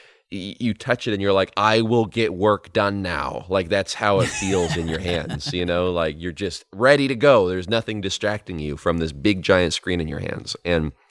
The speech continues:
so with that, I wanna make sure that every time I pick this big work-oriented screen up, that I'm actually, like, ready to do work, and I'm not gonna find myself distracted or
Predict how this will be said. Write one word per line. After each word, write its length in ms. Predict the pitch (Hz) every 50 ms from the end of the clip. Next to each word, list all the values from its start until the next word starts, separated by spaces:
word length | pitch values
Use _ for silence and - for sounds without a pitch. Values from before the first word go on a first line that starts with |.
| _ -
so 240 | - - 120 113 101
with 260 | 92 92 123 151 -
that, 340 | - 92 85 85 101 151 - _ - - - -
I 120 | - 90 107
wanna 200 | 110 107 104 101
make 140 | 101 101 92
sure 160 | - - 101
that 100 | 92 90
every 200 | 95 98 101 104
time 180 | - 107 101 95
I 80 | 92
pick 300 | 87 - - 120 - -
this 240 | - 101 101 - -
big 500 | - - 71 - 107 110 113 120 110 104 110 -
work-oriented 1600 | - 80 73 82 101 117 - - - - _ _ _ _ _ _ _ _ - 98 107 104 107 107 104 104 104 - 107 92 -
screen 460 | - - - - - 95 113 135 113
up, 260 | 80 73 71 - _ _ _ - - - -
that 140 | 95 104 101
I'm 140 | 101 101 110
actually, 320 | 113 - - - 117 113
like, 240 | 117 117 107 - - _ _ _ -
ready 260 | 82 92 110 120 139
to 100 | 131 139
do 200 | 123 117 143 139
work, 360 | 131 143 185 147 92 - - -
and 100 | - 95
I'm 120 | 95 95
not 200 | 101 101 101 -
gonna 300 | - 98 98 98 95 87 - - - - _ _
find 280 | - - 98 98 104 107
myself 340 | 104 101 - 120 110 107 -
distracted 1200 | - 110 - - - - 85 90 90 90 98 - - - - 101 98 92 92 92 92 90 90
or 300 | 82 78 73 76 76 76